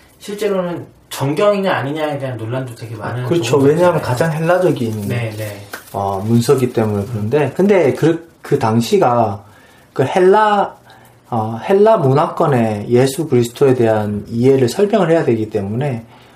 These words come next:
Speaker 2: 어, 많은 걸 찾아봤다고 생각해요. 근데 이 로고스라는 개념이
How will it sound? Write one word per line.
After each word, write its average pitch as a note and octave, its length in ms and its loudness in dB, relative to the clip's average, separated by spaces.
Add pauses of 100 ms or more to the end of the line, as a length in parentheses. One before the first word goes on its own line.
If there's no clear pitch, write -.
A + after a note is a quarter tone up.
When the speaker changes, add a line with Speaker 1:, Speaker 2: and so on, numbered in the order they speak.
(160)
Speaker 2:
어, F#2+ 340 -10 (840)
많은 A3 300 0
걸 A#3 220 2
찾아봤다고 A3+ 880 0
생각해요. A#2+ 800 -4 (100)
근데 F#3 220 2
이 F#3 140 6
로고스라는 E3 600 2
개념이 B2 500 0